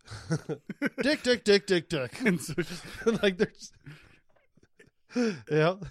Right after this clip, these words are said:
Speaker 2: Just ju-, just
Speaker 1: Coming on my face. Oh, come everywhere. All, all over my face. Face neck, every, every part.
Speaker 2: <laughs>
Speaker 1: It was pretty
Speaker 2: Uh,
Speaker 1: funny.
Speaker 2: But, uh, yeah, so, uh,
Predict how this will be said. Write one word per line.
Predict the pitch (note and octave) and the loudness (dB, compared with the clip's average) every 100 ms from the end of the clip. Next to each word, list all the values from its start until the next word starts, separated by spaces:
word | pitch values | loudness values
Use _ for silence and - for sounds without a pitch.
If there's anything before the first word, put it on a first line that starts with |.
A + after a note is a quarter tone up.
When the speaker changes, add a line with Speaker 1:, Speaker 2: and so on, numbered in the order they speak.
| F#3+ | -6
Speaker 2:
Just | F3 D#3 | -6 -4
ju-, | C#3+ E3+ | -2 -2
just | F3 | 6
Speaker 1:
Coming | A#3+ E4 | 8 8
on | C#4 | 8
my | B3 G#3+ | 8 4
face. | F3+ D3 B2+ - | 4 2 2 4
Oh, | A3+ A#3 E3 D3 | 6 6 4 2
come | A#3+ B3+ | 2 4
everywhere. | B3 A3+ G3 D#3+ | 4 2 2 4
All, | D#3+ C#4 C#4+ - | 6 8 6 8
all | C#4+ E4 | 6 8
over | D4+ C#4 | 4 2
my | B3 G#3 | 2 2
face. | F#3+ D3+ C3 - | 4 2 0 -2
Face | A#3+ C#4 | -2 -2
neck, | B3+ A#3 | -4 -6
every, | A3+ C4 B3 - | -6 -6 -8 -2
every | B3+ B3+ B3 | -2 0 -4
part. | - C3 B2 - | -4 -6 -8 -8
Speaker 2:
<laughs> | D3 - F#3+ - - _ _ _ _ _ _ _ _ B2 D3+ E3+ D3 D3+ C3 | -6 -4 -4 -6 -20 _ _ _ _ _ _ _ _ -18 -14 -12 -10 -14 -14
Speaker 1:
It | C3 | -10
was | C3 | -6
pretty | E3 D3 | -4 -4
Speaker 2:
Uh, | C3+ | -4
Speaker 1:
funny. | B2 B2+ B2+ _ _ _ _ | -6 -8 -12 _ _ _ _
Speaker 2:
But, | - E3+ E3 - D#3 - | -2 0 0 -4 -20 -2
uh, | D#3 D3+ C#3+ | 2 4 4
yeah, | D3+ C3 A#2+ | 2 0 -4
so, | - - F3 E3 - _ _ _ _ _ _ _ _ _ | -8 0 2 2 -2 _ _ _ _ _ _ _ _ _
uh, | - | -20